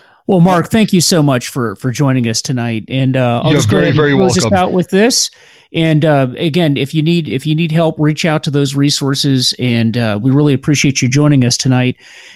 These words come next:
Speaker 1: And, you know, if we said something that does not apply to you or, uh, you don't agree with, then just discard it. But try to take any information that you can use for yourself and help others as well. You know, that's what we do here in recovery. And, uh, we help ourselves along the way, too.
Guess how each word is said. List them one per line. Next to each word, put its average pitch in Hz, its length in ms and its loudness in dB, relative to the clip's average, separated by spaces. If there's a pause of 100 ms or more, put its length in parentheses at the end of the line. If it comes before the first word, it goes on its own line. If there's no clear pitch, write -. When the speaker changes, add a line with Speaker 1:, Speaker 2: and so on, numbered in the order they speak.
(100)
Speaker 1:
And, 180 260 2
you 214 60 4
know, 214 80 4
if 202 100 -2
we 262 120 4
said 226 240 0
something 214 240 0
that 180 120 -2
does 156 160 0
not 180 140 2
apply 175 320 -2
to 170 80 0
you 143 420 2
or, 139 460 2
uh, 143 60 0
you 135 120 2
don't 160 160 2
agree 165 220 2
with, 147 300 0
then 165 180 2
just 156 240 -2
discard 143 400 0
it. 185 100 -4
But 139 100 -6
try 208 180 0
to 185 100 0
take 185 300 -2
any 214 240 2
information 165 520 2
that - 80 2
you 127 100 -2
can 226 280 4
use 135 300 2
for 139 80 -4
yourself 135 560 0
and 151 260 2 (140)
help 151 300 -2
others 135 320 2
as 123 120 0
well. 131 380 0 (380)
You - 80 0
know, 131 40 2
that's 139 160 0
what 156 120 2
we 143 100 4
do 147 180 2
here 120 360 2
in 120 100 0
recovery. 117 640 -2 (360)
And, 123 300 0
uh, 117 60 0
we 120 100 2
help 147 180 0
ourselves 139 500 0
along 113 260 -2
the 107 80 -8
way, 104 180 -6
too. 117 460 0